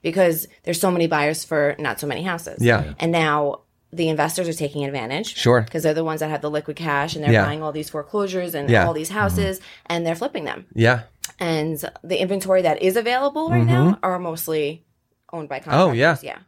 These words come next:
Speaker 3: Yeah.
Speaker 2: Yeah, it makes sense.
Speaker 1: Mm-hmm.
Speaker 2: Um, and, uh, you know, I'm not, I'm not great at math, but I know math does not lie.
Speaker 1: Mm-hmm.
Speaker 2: And, you know, a, a difference of even a one percentage point at that level could be the difference of what? A few hundred dollars per month, right?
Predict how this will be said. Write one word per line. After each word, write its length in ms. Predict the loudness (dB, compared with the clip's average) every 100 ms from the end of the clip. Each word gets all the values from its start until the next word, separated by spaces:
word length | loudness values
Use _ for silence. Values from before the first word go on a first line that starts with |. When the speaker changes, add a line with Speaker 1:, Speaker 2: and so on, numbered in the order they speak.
| _
Speaker 3:
Yeah. 80 | -16 -12
Speaker 2:
Yeah, 220 | 0 2 2
it 120 | 0
makes 220 | 0 0
sense. 360 | 0 0 -2 -8
Speaker 1:
Mm-hmm. 460 | -10 -14 -14 -6 2
Speaker 2:
Um, 520 | 6 6 4 -2 -6
and, 380 | -2 0 0 -2
uh, 220 | -4 -6 0
you 120 | 4
know, 120 | 4
I'm 120 | 6 4
not, 140 | 4
I'm 80 | 4
not 160 | 4 4
great 220 | 4 4
at 60 |
math, 260 | 4 4 4
but 80 | 4
I 60 |
know 120 | 4 4
math 340 | 6 4 4
does 220 | 2 4
not 240 | 2 0 0
lie. 420 | -2 -2 -2 -6 -10
Speaker 1:
Mm-hmm. 160 | -14 -14 -16 -6
Speaker 2:
And, 420 | -2 0 0 -2
you 120 | 0 4
know, 180 | 4 2
a, 140 | 0 2
a 60 |
difference 360 | 4 4 2 2
of 100 | 2
even 280 | 4 4 4
a 100 | 2
one 240 | 2 2
percentage 480 | 2 0 2 0 -2
point 180 | -2 -2
at 160 | 0 2
that 180 | 2
level 420 | 2 2 2 -2 -4 -2
could 100 | 2
be 100 | 2
the 80 | 4
difference 360 | 2 2 0
of 140 | -2 2
what? 220 | 0 0
A 60 | -6
few 260 | -4 0 0
hundred 260 | 0 0
dollars 260 | 2 2 2
per 140 | -2
month, 380 | -2 -4 -6 -4
right? 140 | 0